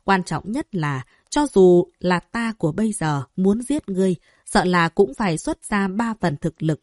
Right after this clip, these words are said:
mới được." "Ba phần lực?" Diệp Huyền xa sầm mặt mũi. "Tiền bối, ngươi đang đả kích ta sao?" Ác ma nhạn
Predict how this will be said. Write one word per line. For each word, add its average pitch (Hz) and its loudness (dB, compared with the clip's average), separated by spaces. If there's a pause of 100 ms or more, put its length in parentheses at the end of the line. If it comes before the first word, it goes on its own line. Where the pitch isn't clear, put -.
(100)
mới 180 0
được." 160 -2 (440)
"Ba 247 0
phần 170 0
lực?" 151 -4 (400)
Diệp 202 4
Huyền 180 2
xa 269 -6
sầm 156 -2
mặt 147 -6
mũi. 180 -2 (320)
"Tiền 151 4
bối, 185 2
ngươi 185 4
đang 170 0
đả 156 -2
kích - -6
ta 175 -6 (100)
sao?" 160 -8 (420)
Ác 254 -6
ma 185 -2
nhạn 160 -4